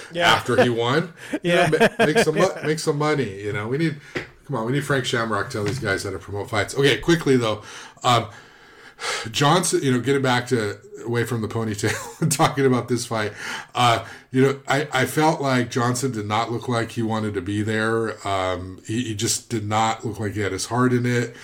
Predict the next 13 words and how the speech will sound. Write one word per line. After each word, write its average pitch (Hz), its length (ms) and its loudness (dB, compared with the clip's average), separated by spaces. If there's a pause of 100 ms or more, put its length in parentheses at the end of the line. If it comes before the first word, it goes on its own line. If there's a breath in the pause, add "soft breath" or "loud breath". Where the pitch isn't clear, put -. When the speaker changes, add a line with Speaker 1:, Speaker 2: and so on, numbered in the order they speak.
(200 loud breath)
Speaker 2:
He - 140 -10
fought 120 240 0
a 113 40 2
little 110 200 -2
scared, 123 720 2
a 113 40 -12
little 123 200 2
bit 127 140 0
reminded 117 360 -2
me 117 80 0
of 107 100 -4
Bob 113 240 0
Sapp. 110 560 0